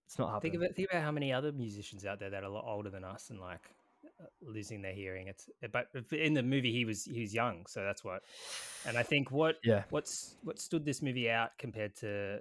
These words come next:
Speaker 2: other movies is the editing side of it, where they
Speaker 1: Mm.
Speaker 2: literally cut the sound out, and it
Speaker 1: Mm-hmm.
Speaker 2: sounded like you were deaf, and it, it, dude, it made me feel claustrophobic. I'm not gonna lie.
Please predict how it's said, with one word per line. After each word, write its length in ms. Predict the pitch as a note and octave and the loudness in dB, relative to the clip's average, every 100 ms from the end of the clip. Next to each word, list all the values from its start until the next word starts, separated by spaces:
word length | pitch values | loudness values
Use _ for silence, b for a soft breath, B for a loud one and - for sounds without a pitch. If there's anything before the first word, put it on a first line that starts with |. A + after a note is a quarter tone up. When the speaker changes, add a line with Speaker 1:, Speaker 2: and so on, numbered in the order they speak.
| - _ - | -8 _ -6
Speaker 2:
other 180 | A2 G#2+ | -4 -2
movies 400 | G#2 F#2+ F#2+ F#2 | -4 -6 -8 -8
is 180 | A#2 G2 | -10 -6
the 180 | G#2 A2 | -6 0
editing 360 | B2+ B2 A2 G2+ | 2 2 0 -2
side 260 | G2+ F#2+ | -2 -2
of 100 | F2 | -2
it, 120 | F2 - _ | -10 -14 _
where 320 | E3+ G#2+ G2 | -4 2 2
they 420 | F#2+ F#2+ F#2+ G2 G#2 | 2 0 0 -4 -2
Speaker 1:
Mm. 260 | G#2+ G2 F2+ - | 2 2 -2 -8
Speaker 2:
literally 560 | A2+ A2 - G#2+ F#2+ - | -6 -6 -4 -6 -8 -8
cut 280 | - A2 - | -8 -6 -8
the 60 | G#2+ | -10
sound 380 | - G2+ F#2+ F#2 | -6 -4 -4 -4
out, 160 | F#2 F#2 | -6 -6
and 160 | G2 | -8
it 140 | G2 - | -10 -2
Speaker 1:
Mm-hmm. 180 | A#2 | 2
Speaker 2:
sounded 400 | A#2+ G2 G2 G2 | 4 6 4 2
like 300 | F#2 F2+ - | 0 0 -4
you 120 | F#2+ F2 | -8 -10
were 80 | |
deaf, 260 | F2 F2 - - | -8 -10 -12 -8
and 120 | G#2+ | -4
it, 80 | G#2+ A2+ | -2 0
it, 160 | A#2 - b b _ | -2 -2 b b _
dude, 120 | - G2+ | -12 -10
it 120 | - | -2
made 160 | A#2 | 0
me 100 | F3 | 0
feel 200 | D#3+ A#2 | -2 -6
claustrophobic. 680 | F#2+ F#2 - G#2+ - G2+ A2 G2 | -8 -10 -10 -12 -6 -6 -6 -10
I'm 60 | G2+ | -12
not 120 | G#2 | -12
gonna 180 | F#2+ F#2 | -16 -14
lie. 260 | G2+ G2+ | -10 -10